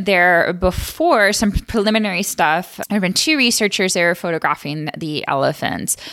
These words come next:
And so we drove around Lope to get a sense of the park. I don't think we spent much time at Lope. We did, we did see forest elephants.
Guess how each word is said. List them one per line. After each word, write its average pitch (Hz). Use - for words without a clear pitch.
And 202
so 220
we 277
drove 233
around 208
Lope 285
to 180
get 190
a 202
sense 196
of 202
the 220
park. 156
I 226
don't 320
think 480
we 381
spent -
much 190
time 175
at 165
Lope. 151
We 131
did, 226
we 226
did 220
see 285
forest 190
elephants. 156